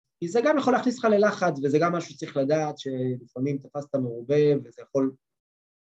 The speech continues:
זה לא שווה לפעמים את ה-, את ה-, את הסיטואציה. ולכן אני אומר, גם זה משהו שאני גם לומד איך, איך,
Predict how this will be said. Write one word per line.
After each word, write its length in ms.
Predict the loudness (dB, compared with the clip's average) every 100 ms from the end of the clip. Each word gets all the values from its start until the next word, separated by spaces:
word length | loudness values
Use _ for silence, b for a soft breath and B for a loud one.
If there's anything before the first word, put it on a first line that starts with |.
| -2
זה 80 | 2
לא 100 | 4
שווה 280 | 2 2 0
לפעמים 360 | 0 0 2
את 120 | 2
ה-, 280 | 0 -2 -6 -12 _ _ _ _ _ _ -18
את 160 | -8
ה-, 240 | -4 -4 -6 -10
את 100 | -10
הסיטואציה. 640 | -6 -4 2 2 2 -2 -6 _ _ _ _ _
ולכן 600 | -4 -2 -2 -2 0 0
אני 140 | 2 2
אומר, 280 | 2 2 2
גם 180 | 0 0
זה 160 | -2
משהו 240 | -2 -6 -8
שאני 200 | -8 0
גם 200 | 2 2
לומד 280 | 2 0
איך, 260 | -2 -6 -8
איך, 420 | -6 -6 -10 -18